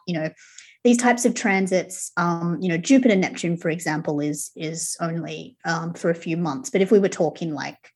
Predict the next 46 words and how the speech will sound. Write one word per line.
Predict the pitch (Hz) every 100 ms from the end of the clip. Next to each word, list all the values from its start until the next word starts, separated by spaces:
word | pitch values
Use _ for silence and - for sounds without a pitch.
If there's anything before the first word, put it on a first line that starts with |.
| -
I | 151
don't | -
know, | - 73 - - - - - _ _ -
um, | 156 160 151 151
if | 180 180
Pluto | - 214 202 190 180
was | 175 160 165 -
coming | - 185 180
up | 156 -
to | -
your | 170 156
sun, | - - 175 151 - 165 -
for | -
example, | 135 - - 151 151 - - _ _
um, | 185 165 160 165
that's | 202 -
about | 269 277
a |
two-year | 254 - 262 247
transit | 247 - 254 254 220
of | 185 -
Pluto | - 185 175
sitting | 175 196 185 170
on | 175
your | 165
sun. | - - 170 - - _ - - -
So | - 196 180 185 185 180
yeah, | 190 208 190
you | 180
know, | 170 170
these | 175 180 208 202 190
are |
big | 180 190 185
process, | - 180 - 185 170 - - -
um, | 175 170 165 165 -
transits | - 233 294 240 -
when | 190
we're | 185
talking | 196 185 208
about | 190 175
the | 185
outer | 156 165 165
planets, | - 131 - -
Uranus, | 180 175 165 170 - 175
Neptune, | 170 - 165 160 165
Pluto. | - 143 143 -